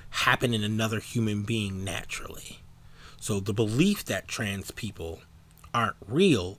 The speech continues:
is a borrowed oppression. The belief that non-binary people aren't real is a borrowed oppression. Your inability to respect someone else's identity is a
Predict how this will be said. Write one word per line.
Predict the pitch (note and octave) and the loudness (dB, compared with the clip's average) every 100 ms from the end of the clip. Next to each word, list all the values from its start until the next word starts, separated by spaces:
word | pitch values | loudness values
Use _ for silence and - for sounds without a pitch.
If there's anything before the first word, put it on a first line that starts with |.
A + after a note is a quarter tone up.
| - | -8
is | A2 - | -6 -4
a | G#2+ - - - - | -4 -6 -16 -16 0
borrowed | A2 G2 F2+ F#2 G2+ - - | 2 2 0 -6 -8 -12 -14
oppression. | - - - G#2+ - - - - - - - - - - - - - - - - - - | -14 -6 -2 -2 -2 -6 -14 -20 -20 -20 -20 -20 -20 -20 -20 -20 -20 -20 -20 -20 -20 -4
The | B2 | 0
belief | A#2 A2+ F3 F#3+ | 2 4 4 4
that | C3 A2+ | 0 -2
non-binary | A#2+ A#2 G#2 A#2 A2+ G#2+ G#2+ | 0 0 0 -2 0 -4 -4
people | - A#2 A2 | -6 -6 -4
aren't | A2+ G#2+ - | -4 -4 0
real | G3 F#3+ G#2 F#2 - - - - | 2 4 0 -4 -12 -18 -16 -12
is | - G2+ | -8 -6
a | G2+ G2 - | -4 -6 -6
borrowed | A2 G#2+ A2 G2+ F#2+ G#2 - - | -2 0 0 -2 -6 -8 -12 -14
oppression. | - - C3+ - G2 - - - - - - - - - - - - - - | -12 -4 -2 0 -4 -8 -18 -20 -20 -20 -18 -16 -16 -14 -16 -16 -18 -18 -10
Your | A#2 - | -10 0
inability | F3 F#3+ D#3 B2 F#3+ D#3+ B2 A#2 | 6 6 6 6 6 8 6 2
to | C3 | 0
respect | A2+ A2+ - C3 - | 0 -2 -2 -4 -2
someone | B2+ A#2+ A2+ | -4 -2 -4
else's | B2+ A#2 - A2+ - | -2 -4 -2 -4 -2
identity | A2+ A2+ A3 A3+ A#2+ F2+ G#2+ - - - - - - | -2 2 4 4 2 -2 -8 -12 -20 -20 -20 -18 -6
is | A2 | -2
a | A2+ | -2